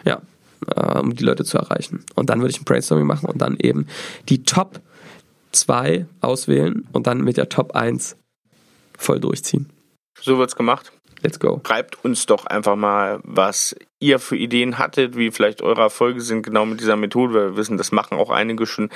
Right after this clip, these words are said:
Speaker 2: sehr, sehr gut, auch vor dieser Folge schon. Wie habt ihr euer Denken im Bereich Marketing geändert? Wie habt ihr euch fokussiert? Und was hat das für Effekte gezeigt? Schreibt uns doch mal gern einfach per LinkedIn. Die Links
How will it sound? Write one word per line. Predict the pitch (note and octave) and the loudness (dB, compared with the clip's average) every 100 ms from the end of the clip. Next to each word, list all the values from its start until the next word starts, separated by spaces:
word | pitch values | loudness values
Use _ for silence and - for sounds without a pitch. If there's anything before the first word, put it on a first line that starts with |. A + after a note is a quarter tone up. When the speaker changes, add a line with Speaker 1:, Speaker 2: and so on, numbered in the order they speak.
| - - | -16 0
Speaker 2:
sehr, | B2 A#2 | 2 2
sehr | B2 A#2 | 2 0
gut, | C3+ B2+ | 2 2
auch | B2+ | 2
vor | - D3+ D#3+ | 4 4 4
dieser | C#3 B2 A#2 | 2 0 0
Folge | - B2 A2+ A2+ | 2 0 2 0
schon. | - A#2+ - - - - | 0 0 -2 -14 -16 -16
Wie | - C3+ D3 C#3+ | -4 0 2 2
habt | C3+ - | 0 0
ihr | A#2+ B2+ - | 2 2 4
euer | B2 B2 A#2 | 2 2 0
Denken | B2 B2+ B2 A#2 | 0 -2 -2 -2
im | C#2 G2+ G#2+ G#2+ | 0 -2 -4 -4
Bereich | A2+ - G#2+ G#2+ - - | -2 0 0 -2 -12 -8
Marketing | G#2+ G#2+ A2 A#2+ - A#2 G#2+ G#2+ G#2 - A#2 | -2 0 0 -6 -2 0 0 -2 -4 -6 -4
geändert? | - F#2 B2+ B2 A2 | 0 0 2 0 0
Wie | A2+ | -2
habt | G#2 - | -2 2
ihr | G#2 | 0
euch | G#2+ | 0
fokussiert? | A2 G2+ - - A2+ - - - - | -2 -2 0 2 2 0 -14 -14 -10
Und | - A#2 A2 | 2 2 2
was | G#2+ - - | -2 0 -2
hat | - | -2
das | G2 - | -4 -4
für | - | -4
Effekte | - - A2+ - F#2 F#2 - | -4 -2 -2 2 0 0 -4
gezeigt? | F#2+ - F#2 F#2 | -6 -2 -2 0
Schreibt | - G2+ - | 0 0 -2
uns | - - | -8 -2
doch | A2+ | -2
mal | A#2+ G#2+ | 0 -2
gern | G#2+ G#2 A2 | 2 0 0
einfach | - A2+ A#2 - - - - _ | -2 0 -2 -4 -12 -16 -16 _
per | - G#2 G2+ G2 - | 0 2 2 0 -2
LinkedIn. | A#2+ F#3+ A3 C#3+ E3 F#3 - | 0 0 0 0 0 -2 -4
Die | A2 | -2
Links | A2 A#2 - | 0 0 -6